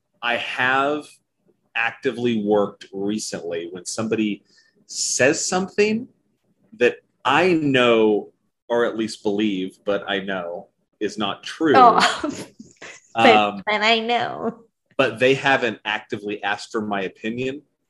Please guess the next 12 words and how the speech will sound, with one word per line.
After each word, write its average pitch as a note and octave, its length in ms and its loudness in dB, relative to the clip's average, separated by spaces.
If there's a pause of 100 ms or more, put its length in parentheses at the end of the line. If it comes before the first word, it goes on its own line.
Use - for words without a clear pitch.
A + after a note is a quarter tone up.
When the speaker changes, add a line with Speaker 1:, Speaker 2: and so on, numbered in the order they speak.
(640)
Speaker 1:
I G2 100 -4
keep G#2+ 260 -8
my G2 120 -4
mouth F2 240 -8
shut. F2+ 200 -8
I'm F#2 100 -10
like, F2+ 200 -10
"No, B2+ 220 -2
Bob, - 80 -10
Speaker 2:
Well, G4+ 280 4
should C#4+ 340 4
Speaker 1:
you, E4 140 4